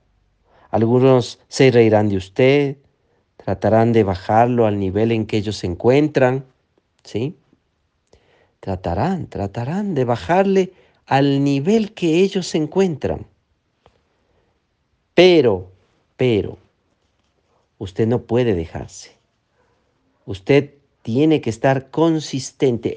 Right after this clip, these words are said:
He ahí la importancia de su mapa de visión, de su rueda de la vida y de su mapa de visión.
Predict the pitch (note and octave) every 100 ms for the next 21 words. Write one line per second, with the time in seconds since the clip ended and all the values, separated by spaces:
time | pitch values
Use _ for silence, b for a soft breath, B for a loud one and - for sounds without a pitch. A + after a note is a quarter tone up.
0 | D3+ D#3 B2+ D#3+ C#4 G#4 - - C3+ B2+
1 | A2 C#3 C3 - A#3+ F4 E4 - C4+ F#3
2 | b b b b b _ G#2 A#2+ - G#2+
3 | B2 C3 G#2+ F#2 F2 - - - _ C#3
4 | C3+ D#3 F#3 G#3+ G#3 F3 E3 G#3 A3 G#3
5 | B - C3 C3 - A2+ A#2+ G#2+ F2+ E2
6 | - E2+